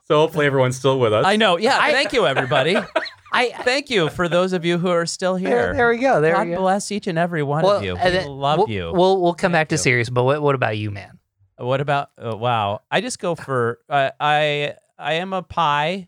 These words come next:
Speaker 2: guy, and I do like it, and m-,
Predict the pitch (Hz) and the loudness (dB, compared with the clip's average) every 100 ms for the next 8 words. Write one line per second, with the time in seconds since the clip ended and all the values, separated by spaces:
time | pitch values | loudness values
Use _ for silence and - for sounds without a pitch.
0 | _ 131 120 104 101 147 190 _ _ _ | _ -4 -2 0 -2 -6 -10 _ _ _
1 | _ 139 127 127 123 135 139 131 123 160 | _ -4 -4 -4 -6 -2 -2 -4 -8 -6
2 | 156 143 143 165 139 135 117 _ 160 147 | -2 -2 -2 -4 -4 -8 -10 _ -12 -12